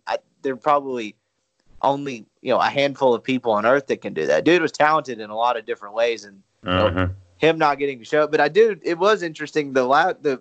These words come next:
Speaker 1: and I'm not even. I don't have. I mean, you have a son. I don't have a. I don't have kids. I'm not married. But the lasting image of Kobe still in my mind, like, the last one I have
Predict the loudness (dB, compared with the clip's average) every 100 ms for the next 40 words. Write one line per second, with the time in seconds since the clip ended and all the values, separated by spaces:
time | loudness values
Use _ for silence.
0 | -2 2 2 0 -4 -6 -12 -10 -2 0
1 | 2 0 -2 -8 0 2 2 -2 -4 0
2 | 0 0 -2 -2 -2 -4 -8 -20 -4 0
3 | 0 0 -4 -2 -2 0 0 -2 -4 0
4 | 2 4 2 -2 -10 _ _ _ -2 0
5 | 2 4 6 4 2 -6 -8 -6 -6 -10
6 | -6 0 2 0 0 0 2 2 0 0
7 | -6 -8 -12 -4 0 2 0 -6 -12 -10
8 | -8 -6 -6